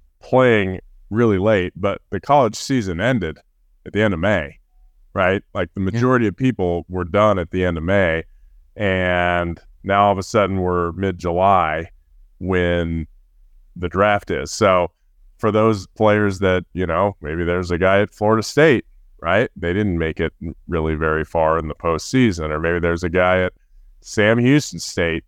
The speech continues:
Speaker 1: right? They didn't make the playoffs, but by the way, I was so right about, what is it, Caden Krause, Krause, he was, like, my favorite guy in the draft a couple years ago from Sam Houston State.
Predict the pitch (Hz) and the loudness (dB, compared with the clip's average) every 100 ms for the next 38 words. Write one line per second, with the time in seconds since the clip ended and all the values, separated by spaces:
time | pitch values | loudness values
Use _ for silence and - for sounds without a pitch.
0 | _ 87 87 107 95 98 101 90 87 85 | _ 0 2 2 2 0 2 0 -2 -6
1 | - 82 80 80 95 - - 78 - - | -4 0 2 2 2 0 -8 -8 -8 -18
2 | _ _ _ - - - - - _ 104 | _ _ _ -20 -20 -20 -20 -20 _ 4
3 | 95 87 85 85 82 80 76 - 82 78 | 4 4 2 2 2 0 -2 -4 -2 0
4 | 76 76 76 73 73 - 92 95 92 95 | -2 -2 -4 -4 -4 -10 -6 -6 -2 -4
5 | - _ - 104 98 95 85 - _ _ | -4 _ 0 0 2 -2 -6 -16 _ _
6 | _ - 98 98 98 90 - 107 101 98 | _ -2 2 4 2 -2 -14 -2 -2 0
7 | 104 107 101 101 98 92 107 98 92 87 | 0 0 0 0 0 0 0 0 2 2
8 | 90 85 80 80 82 80 - 87 90 92 | 2 2 -2 -2 0 0 -4 -6 -6 -4
9 | 87 90 85 90 92 92 90 87 - 98 | -4 -4 -4 0 2 2 -2 -12 0 2
10 | 92 98 92 - 85 - 95 95 98 | 2 0 -2 -4 -8 -2 2 4 2